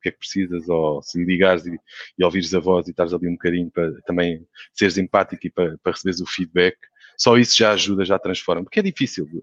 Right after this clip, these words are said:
temos que chamar as coisas pelos nomes, não é? Isto não é uma coisa, não é uma situação fácil, ninguém sabe,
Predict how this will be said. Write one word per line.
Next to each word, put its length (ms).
temos 140
que 60
chamar 180
as 80
coisas 260
pelos 300
nomes, 240
não 80
é? 60
Isto 100
não 80
é 60
uma 180
coisa, 340
não 160
é 60
uma 140
situação 420
fácil, 480
ninguém 260
sabe, 380